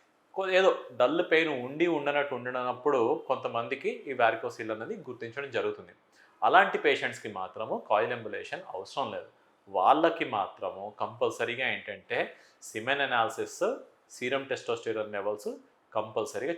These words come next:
చెక్ చేయించుకోవాలి. ఎందుకంటే ఈ varicocele సర్జరీకి రెండో ఇండికేషన్ ఏంటి? స్పెర్మ్ కౌంట్ తక్కువ ఉండడం, లేదంటే ఈ మన వీర్య కణాల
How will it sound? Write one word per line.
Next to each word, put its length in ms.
చెక్ 200
చేయించుకోవాలి. 560
ఎందుకంటే 460
ఈ 20
varicocele 640
సర్జరీకి 600
రెండో 320
ఇండికేషన్ 560
ఏంటి? 260
స్పెర్మ్ 460
కౌంట్ 280
తక్కువ 300
ఉండడం, 340
లేదంటే 400
ఈ 20
మన 120
వీర్య 280
కణాల 360